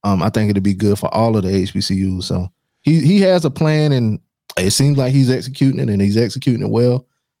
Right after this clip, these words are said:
Uh, I don't think it's, it's any other N F L player, former N F L player that could have gone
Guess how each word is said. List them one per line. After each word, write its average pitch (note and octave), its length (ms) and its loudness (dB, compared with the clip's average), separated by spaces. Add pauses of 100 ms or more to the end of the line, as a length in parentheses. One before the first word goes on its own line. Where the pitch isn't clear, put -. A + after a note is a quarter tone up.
(120)
Uh, F#3 180 -2
I C3+ 120 -2
don't F#3+ 140 0
think E3 180 0
it's, C#3 200 0
it's A#2 260 0
any C3+ 300 0
other A2 360 -2 (720)
N C3+ 140 2
F C3+ 160 -2
L A#2+ 200 2
player, G#2+ 480 -2 (140)
former C3 280 0
N A#2 120 2
F A#2 100 -4
L A2+ 140 0
player A2 260 0
that F#2+ 140 -2
could A2 140 0
have G2 160 -2
gone G#2+ 440 0